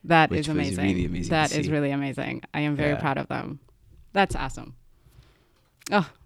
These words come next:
Speaker 2: But,
Speaker 1: I wish
Speaker 2: but,
Speaker 1: I was
Speaker 2: but,
Speaker 1: there to
Speaker 2: but
Speaker 1: see
Speaker 2: back,
Speaker 1: it.
Speaker 2: but back to the point, Forest
Speaker 1: Um,
Speaker 2: Lake.
Speaker 1: yeah,
Speaker 2: Sorry.
Speaker 1: so I, you know, I was the only one, and, um,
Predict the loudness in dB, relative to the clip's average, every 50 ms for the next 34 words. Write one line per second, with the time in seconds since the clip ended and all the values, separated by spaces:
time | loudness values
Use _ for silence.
0 | -20 -6 4 8 12 12 12 12 12 12 12 12 12 12 12 12 12 12 12 12
1 | 12 10 10 10 10 10 8 6 4 2 2 4 4 4 4 2 2 2 2 2
2 | 2 6 8 8 10 12 12 10 10 8 6 2 0 0 6 8 10 10 10 10
3 | 8 6 6 8 10 10 8 8 6 6 6 6 6 6 6 4 4 2 2 0
4 | -2 -4 -4 -4 -4 -6 -6 -6 -6 -6 -6 -6 -6 -6 -6 -6 -6 -8 -10 -14
5 | -20 -20 -20 -20 -10 -4 0 2 2 2 2 2 0 0 -2 -4 -6 -8